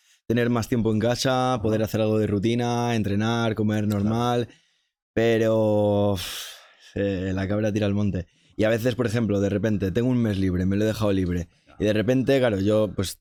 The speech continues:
Speaker 1: también tengo muchos amigos en el mundo que son como yo,
Speaker 2: Claro.
Speaker 1: que viajan como yo, entonces una llamada, "Me voy a tal sitio".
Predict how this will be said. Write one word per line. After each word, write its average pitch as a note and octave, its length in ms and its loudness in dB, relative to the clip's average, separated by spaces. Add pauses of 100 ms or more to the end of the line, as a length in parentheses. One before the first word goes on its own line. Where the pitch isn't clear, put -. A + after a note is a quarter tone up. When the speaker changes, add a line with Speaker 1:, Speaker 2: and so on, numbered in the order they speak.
(180)
Speaker 1:
también G2 220 0
tengo G2+ 180 0
muchos G2+ 220 0
amigos G2 280 0
en F#2+ 60 0
el F#2+ 60 0
mundo B2+ 500 2
que G#2+ 100 -2
son G2 180 0
como G2 200 0
yo, C3+ 540 2
Speaker 2:
Claro. D2+ 260 -8
Speaker 1:
que F#2 80 0
viajan G2+ 280 0
como G#2 240 0
yo, A#2+ 220 2
entonces G#2+ 240 -2
una A2 180 0
llamada, F#2+ 380 0
"Me G2 100 0
voy A2 120 0
a A2 40 -2
tal G2+ 160 -2
sitio". F2 400 -2